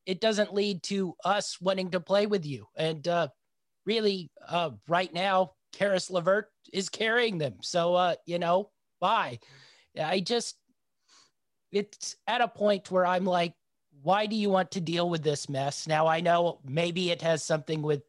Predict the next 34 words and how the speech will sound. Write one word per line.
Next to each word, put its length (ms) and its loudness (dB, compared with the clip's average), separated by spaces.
you 140 -4
know, 200 0
Kevin 520 -2
will 140 -2
then 260 -2
complain, 580 -4
but, 260 -6
uh, 140 2
Kevin's 300 -2
on 140 4
a 40 4
long-term 600 2
deal 300 2
now. 260 -2
So, 400 0
you 140 -2
know, 260 2
it's 180 -10
whatever. 600 2
I 180 2
just, 540 -6
I 160 -2
don't 160 0
know. 260 0
I 120 0
can't 280 0
handle 460 0
this 180 -4
kind 280 -2
of 80 -2
nonsense 680 -2
now 220 0
from 240 -6
him. 260 0